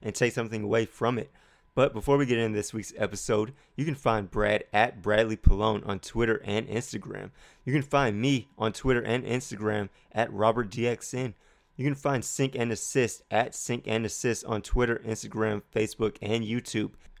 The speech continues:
We're quickly approaching our fifty-second episode of Sink and Assist, our one-year anniversary of this podcast. So please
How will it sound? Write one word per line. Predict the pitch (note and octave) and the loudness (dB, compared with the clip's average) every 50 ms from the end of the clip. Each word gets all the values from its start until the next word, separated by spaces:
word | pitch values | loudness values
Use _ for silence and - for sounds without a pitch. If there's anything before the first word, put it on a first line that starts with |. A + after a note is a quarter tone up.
| - _ | -18 _
We're | - A#2+ C3 C3 | 0 2 2 4
quickly | - E3 E3 - D3 C#3 B2+ | 4 2 2 4 4 4 4
approaching | A2+ - - B2+ B2 - - A#2+ A2+ | 4 6 6 6 6 6 0 -2 0
our | G#2+ G#2 G#2 G2+ F2+ | 2 2 2 0 -2
fifty-second | - - - - C3 B2 - - B2 A2+ G2+ - - - B2 A2 - - A2+ G#2 G#2 - - | -6 -8 0 0 0 0 0 -2 -4 -4 -4 -6 -2 0 0 0 2 0 -6 -6 -6 -6 -4
episode | G#2 G#2+ - - - - A#2+ G#2+ G#2 G#2+ | -4 -4 -4 -4 -8 -2 0 0 0 2
of | G#2+ G#2+ G#2+ - | 0 0 0 0
Sink | - - - A#2 A2 - - | -4 -4 -2 -2 -2 -2 -2
and | G#2+ G#2 G#2+ G#2+ | -2 0 0 0
Assist, | F#2+ - - - A#2+ A#2 G#2+ - - | -4 -6 -6 -2 0 0 0 0 0
our | - A2 A2 G#2+ G2+ | 4 4 4 4 4
one-year | G2 G2 G#2+ A2+ A2+ A2 G#2+ A#2 A#2 A2+ - | 0 0 0 0 0 0 0 2 2 2 2
anniversary | - G#2 G#2+ A2 G2 F#2 A2+ A#2 A#2 - - A2+ A2 G#2+ - | 0 -4 -4 -4 -4 -2 -2 -2 -2 -2 -4 -6 -6 -6 -4
of | - - A2 A#2 A2 G#2+ | 0 2 2 2 2 0
this | A2+ A2 - | -6 -6 -6
podcast. | - - - G#2 A2 A#2 G#2+ - - G2+ G2+ G2 | -6 -2 2 2 2 2 2 -2 -6 -8 -8 -8
So | - - A2+ G#2 | -8 -6 -6 -6
please | - - - C3+ C3+ A#2+ - - | -6 -4 -2 0 0 0 -2 -8